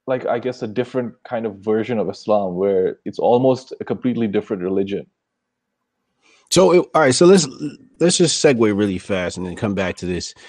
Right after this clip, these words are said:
Speaker 2: I don't know the difference between Shia, Shiite. What, what, what's the, is that what it is, Shia and Shiite?
Speaker 1: Well, Shia is
Speaker 2: Or
Speaker 1: the
Speaker 2: Sunni?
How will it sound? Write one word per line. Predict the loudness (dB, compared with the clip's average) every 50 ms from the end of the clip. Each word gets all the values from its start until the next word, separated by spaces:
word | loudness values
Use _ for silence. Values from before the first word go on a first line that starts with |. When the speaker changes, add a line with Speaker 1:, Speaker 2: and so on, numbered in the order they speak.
| -20 -20 -20 -20 -8 _ 2
Speaker 2:
I | 2 4
don't | 6 6
know | 6 6
the | 4
difference | 4 2 0 0 -2
between | -2 -2 0 0 -2 -2 -6 -8
Shia, | -12 -12 -8 -6 -4 -2 0 0 2 2 4 4 4 4 2 0
Shiite. | -4 -6 -2 0 0 2 2 2 2 0 -2 -4 _ _ _ _ _
What, | -8 -8 -8 -6
what, | -4 -4 -4 -4 -4
what's | -4 -8 -8 -8
the, | -10 -12 -12 -14 _ _ _ _ -2
is | -2 0 2
that | 2 2 2
what | 2 2
it | 4 4
is, | 4 4 2
Shia | 0 0 2 2 2 2
and | 0 0
Shiite? | -2 -2 -2 -2 -2 -4 -6 -10 _ -20 -20 _ _ _ _ _ _ _ _ _ _ _ _ _ _ _ _ _ _ _ _ _ _ _ _
Speaker 1:
Well, | 4 4 4 4
Shia | 2 -4 -4 0 4 6 6 8 8 6 4 2 0
is | 0 2 4 4
Speaker 2:
Or | 4 4
Speaker 1:
the | 4
Speaker 2:
Sunni? | 6 6 6 6 6 6 4 0